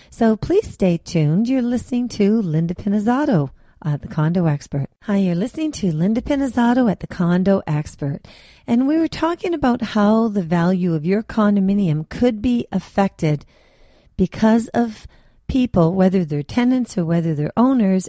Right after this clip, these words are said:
and they are smoking in the building, whether they're in the unit and they're smoking, in the common element area that they're smoking.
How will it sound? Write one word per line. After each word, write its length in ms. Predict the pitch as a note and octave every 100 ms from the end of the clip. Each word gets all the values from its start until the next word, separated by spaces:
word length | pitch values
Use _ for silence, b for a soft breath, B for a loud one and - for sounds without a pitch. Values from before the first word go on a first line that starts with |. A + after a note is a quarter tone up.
| -
and 200 | F#3 F#3
they 140 | F#3
are 120 | F3+
smoking 880 | F3 - - G#3 A3 B3 - C4+ B3+ -
in 320 | G#3 G#3 G#3 -
the 240 | F3+ G3+
building, 500 | F3 F#3+ F3+ E3+ D#3
whether 380 | D3+ F3+ F#3 -
they're 160 | E3 D3+
in 220 | F3 E3+
the 100 | D#3
unit 380 | F3 A#3 C#4 -
and 180 | - A#3+
they're 100 | A#3+
smoking, 540 | - A#3 A#3+ A#3+ A#3+
in 100 | G#3
the 80 | D#3
common 400 | - F3+ F3 E3
element 420 | D#3+ F#3 B3 B3 -
area 380 | A3+ A3 A3
that 160 | G#3 G#3+
they're 120 | F#3
smoking. 520 | - G3+ F#3+ - A3